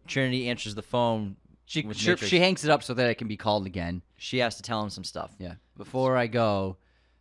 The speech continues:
Speaker 2: um, you're hot." <laughs>
Speaker 1: What does she say? She says,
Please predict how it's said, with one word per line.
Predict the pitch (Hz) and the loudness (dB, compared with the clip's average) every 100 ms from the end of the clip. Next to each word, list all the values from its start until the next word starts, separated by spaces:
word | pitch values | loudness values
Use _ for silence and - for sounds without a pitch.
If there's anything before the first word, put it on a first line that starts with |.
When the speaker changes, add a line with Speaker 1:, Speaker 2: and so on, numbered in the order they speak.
| _ _ _ - | _ _ _ -8
Speaker 2:
um, | 98 90 90 85 87 92 _ _ _ _ _ _ _ | -4 -4 -4 -6 -8 -12 _ _ _ _ _ _ _
you're | 110 98 | -4 -2
hot." | 95 85 - | -2 -2 -6
<laughs> | - - 311 - 302 196 254 - | -2 8 10 12 12 12 10 6
Speaker 1:
What | 208 170 | 2 4
does | 196 | 2
she | 254 | 0
say? | - 190 147 | 2 2 2
She | 135 | -2
says, | - 143 131 123 120 - | -2 2 4 4 0 -4